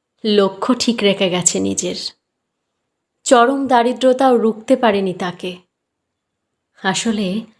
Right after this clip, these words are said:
ইচ্ছাশক্তিটাই আসল জীবনের। খুশির খবরে মেতে উঠেছে অটো স্ট্যান্ডের সমস্ত লোকজন। চাঁদা তুলে আজ তারা সবাইকে মিষ্টি খাওয়াচ্ছে।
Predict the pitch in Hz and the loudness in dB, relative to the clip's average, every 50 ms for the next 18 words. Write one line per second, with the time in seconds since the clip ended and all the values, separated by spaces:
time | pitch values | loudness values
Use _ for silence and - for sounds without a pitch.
0 | _ _ _ _ _ _ _ _ _ _ _ - 247 254 240 240 - - 294 285 | _ _ _ _ _ _ _ _ _ _ _ -2 0 0 0 0 0 -2 -2 -2
1 | - - 302 294 - - 294 285 285 302 294 285 294 294 - 196 185 190 - - | -2 -4 -6 -6 -6 -6 -6 -4 -2 0 0 0 -2 -2 -2 -2 -2 -2 -4 -6
2 | - - 254 240 226 185 151 - 196 175 175 185 180 185 180 175 180 - - - | -4 0 2 2 2 2 2 0 0 0 0 -2 -4 -4 -6 -6 -6 -8 -8 -8
3 | - _ _ _ _ _ _ _ _ _ _ _ _ _ _ _ _ _ - - | -12 _ _ _ _ _ _ _ _ _ _ _ _ _ _ _ _ _ -4 2
4 | - 277 240 233 - 330 320 320 - - 311 302 311 302 294 262 247 240 240 247 | 4 4 4 6 6 4 4 4 2 2 2 4 4 4 4 6 6 6 6 6
5 | 277 277 262 - 277 277 277 - 285 269 220 202 208 208 254 247 240 - - 262 | 6 4 6 4 2 2 2 4 4 6 6 6 4 2 -2 -2 -2 0 0 0
6 | 247 233 233 254 247 - - - 208 196 202 226 226 226 - - 214 190 175 175 | 0 2 0 0 0 -2 -2 -2 -2 0 0 0 -2 -2 -2 -2 0 2 2 0
7 | 165 165 - - 190 185 190 190 - _ _ _ _ _ _ _ _ _ _ _ | 0 -2 -4 -8 -10 -10 -12 -14 -18 _ _ _ _ _ _ _ _ _ _ _
8 | _ - - 220 196 202 214 247 240 - 262 269 262 269 269 269 269 247 254 269 | _ -2 0 2 2 2 0 -2 -2 -2 0 2 4 4 4 4 2 0 0 0
9 | 262 262 254 - - - 202 190 185 233 240 240 233 240 233 214 202 208 202 - | 2 2 0 -2 0 0 0 2 2 2 0 0 -2 -2 -2 -2 -2 -2 -4 -4
10 | - - 220 - - 185 180 180 - - - - - 233 | -6 -8 -8 -6 -6 -6 -6 -8 -8 -10 -10 -10 -10 -12